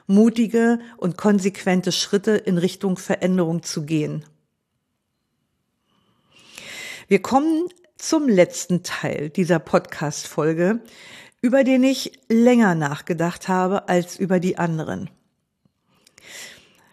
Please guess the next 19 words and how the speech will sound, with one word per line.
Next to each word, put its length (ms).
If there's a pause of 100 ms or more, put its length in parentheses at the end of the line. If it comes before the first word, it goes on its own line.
(240)
Denn 140
die 180
Antwort 440
auf 100
die 120
Frage, 760
wie 220
kann 260
ich 240
wirkungsvoll 880
dabei 340
unterstützen, 960
eine 260
mögliche 680
Anhaftung 580
an 180
Depressionen 720
zu 200
lockern 460